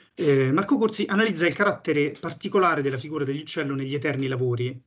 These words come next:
eh, una raccolta di Frabotta edita per la prima volta nel duemilacinque da San Marco dei Giustiniani e confluita poi nel duemiladodici in Da Mani Mortali.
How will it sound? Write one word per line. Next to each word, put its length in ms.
eh, 240
una 180
raccolta 800
di 180
Frabotta 520
edita 280
per 120
la 40
prima 200
volta 240
nel 100
duemilacinque 640
da 80
San 140
Marco 200
dei 80
Giustiniani 720
e 120
confluita 520
poi 100
nel 140
duemiladodici 880
in 260
Da 100
Mani 180
Mortali. 500